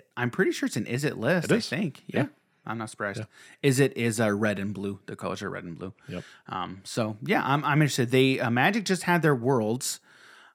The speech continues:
Speaker 1: Um, their
Speaker 2: Oh, did
Speaker 1: Worlds
Speaker 2: they?
Speaker 1: Championship,
Speaker 2: Oh,
Speaker 1: yeah.
Speaker 2: man.
Speaker 1: I think I actually, before you got here,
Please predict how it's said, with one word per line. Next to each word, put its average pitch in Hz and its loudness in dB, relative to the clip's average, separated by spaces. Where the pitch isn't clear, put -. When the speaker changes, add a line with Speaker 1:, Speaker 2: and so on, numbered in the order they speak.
Speaker 1:
Um, 110 2
their 120 0
Speaker 2:
Oh, 110 2
did 107 -2
Speaker 1:
Worlds 123 4
Speaker 2:
they? 139 4
Speaker 1:
Championship, 107 -4
Speaker 2:
Oh, 92 -6
Speaker 1:
yeah. 113 -2
Speaker 2:
man. 90 -6
Speaker 1:
I 143 4
think 233 0
I 156 4
actually, 151 2
before 123 -4
you 233 2
got 117 -2
here, 107 -6